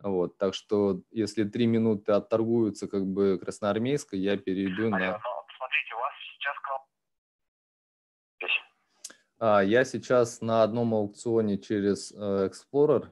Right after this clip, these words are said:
Speaker 1: сижу, а второй, э,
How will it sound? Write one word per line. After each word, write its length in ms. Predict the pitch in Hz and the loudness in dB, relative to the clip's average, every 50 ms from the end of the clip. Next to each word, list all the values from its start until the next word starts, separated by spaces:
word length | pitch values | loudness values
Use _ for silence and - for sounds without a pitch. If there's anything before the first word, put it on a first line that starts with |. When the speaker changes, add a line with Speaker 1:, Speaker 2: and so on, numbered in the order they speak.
| _ _ _ | _ _ _
Speaker 1:
сижу, 480 | - - 95 85 80 92 85 78 - _ _ _ _ _ _ _ _ _ _ _ - | -8 -6 -6 -4 -4 -8 -10 -10 -12 _ _ _ _ _ _ _ _ _ _ _ -4
а 420 | - 92 92 95 95 92 92 90 90 - | 0 2 4 4 4 4 4 4 2 -2
второй, 560 | - - - 104 107 120 127 135 123 113 - - _ _ _ - | -4 0 2 2 4 4 4 4 4 2 0 -4 _ _ _ -20
э, 400 | - 95 104 98 95 95 92 | -14 -10 -6 -4 -2 -2 -2